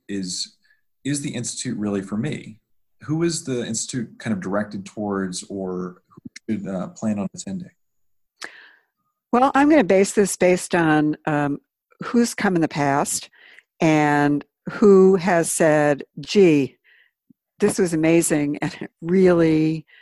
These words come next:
Speaker 2: served to my benefit." And what we found is that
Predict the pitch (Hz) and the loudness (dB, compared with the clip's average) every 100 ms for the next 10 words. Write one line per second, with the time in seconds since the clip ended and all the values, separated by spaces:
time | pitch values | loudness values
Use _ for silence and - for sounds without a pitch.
0 | - _ - 196 165 - 170 151 143 147 | -20 _ -2 2 2 0 -2 0 0 0
1 | 139 - - - _ - _ _ _ _ | -2 -6 -10 -12 _ -20 _ _ _ _
2 | 175 180 226 247 254 - 180 160 160 160 | 0 2 2 4 2 2 0 2 2 0
3 | - 151 - 160 156 | -2 -2 0 0 -2